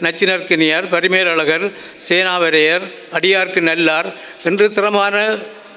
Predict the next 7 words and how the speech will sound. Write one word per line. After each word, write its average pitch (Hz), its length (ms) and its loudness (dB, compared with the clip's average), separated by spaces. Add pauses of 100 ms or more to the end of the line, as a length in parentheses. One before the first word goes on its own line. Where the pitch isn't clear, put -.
(220)
உரைநடை 202 380 2 (120)
ஆசிரியர்கள் 190 480 4
இருந்தார்கள். 160 560 2 (380)
ஆனால் 175 260 -2 (140)
அவர்களுடைய 220 460 4 (240)
உரைநடைகளும் 185 720 2 (640)
கவிதையை 196 500 4